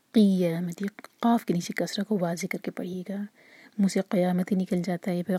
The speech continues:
قے آواز آتی ہے، کسرہ کی آواز آنی چاہیے۔ یوم القیامتی،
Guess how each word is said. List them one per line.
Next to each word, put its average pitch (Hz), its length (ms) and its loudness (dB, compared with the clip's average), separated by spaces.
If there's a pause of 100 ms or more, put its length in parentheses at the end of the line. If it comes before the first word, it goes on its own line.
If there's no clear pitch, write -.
(100)
قے 185 280 2 (160)
آواز 175 300 -4
آتی 202 360 -4
ہے، 233 60 -10 (560)
کسرہ - 300 -4
کی 180 140 -6
آواز 175 180 -6
آنی 175 200 -8
چاہیے۔ - 540 -12 (360)
یوم 190 560 2
القیامتی، 190 1700 0